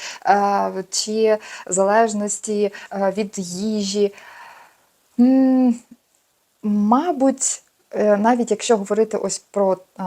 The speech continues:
базові такі речі, а, м, що їсти, що вживати, що ні, просто мати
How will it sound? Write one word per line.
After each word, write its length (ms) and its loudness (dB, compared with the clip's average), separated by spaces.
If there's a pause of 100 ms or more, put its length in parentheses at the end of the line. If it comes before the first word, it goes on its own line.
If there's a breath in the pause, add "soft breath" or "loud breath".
(140)
базові 340 2
такі 420 -10 (160)
речі, 640 -4 (340 loud breath)
а, 640 0
м, 280 -8
що 200 -2
їсти, 360 -6
що 160 -4
вживати, 400 -4
що 180 -6
ні, 220 -2 (460 loud breath)
просто 280 2
мати 360 -4